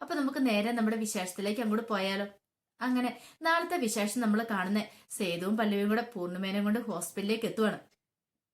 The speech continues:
ഹോസ്പിറ്റലിലേക്ക് എത്തിക്കഴിഞ്ഞപ്പോഴത്തേനും പെട്ടെന്ന് തന്നെ, ആ, ഡോക്ടേഴ്സ് എല്ലാം വന്ന് നോക്കി. അതിനുശേഷം ഐ സി യുയിലേക്ക് കയറ്റുവാണ്.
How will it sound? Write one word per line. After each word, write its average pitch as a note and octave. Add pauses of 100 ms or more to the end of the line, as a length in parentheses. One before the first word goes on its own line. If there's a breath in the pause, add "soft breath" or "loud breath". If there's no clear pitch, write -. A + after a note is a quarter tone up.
(440)
ഹോസ്പിറ്റലിലേക്ക് F3
എത്തിക്കഴിഞ്ഞപ്പോഴത്തേനും G#3 (340 loud breath)
പെട്ടെന്ന് C4+
തന്നെ, B3+ (600 loud breath)
ആ, B3 (380)
ഡോക്ടേഴ്സ് A3+
എല്ലാം A#3
വന്ന് A3
നോക്കി. G#3
അതിനുശേഷം G3+
ഐ F3+
സി F3+
യുയിലേക്ക് G3
കയറ്റുവാണ്. G3+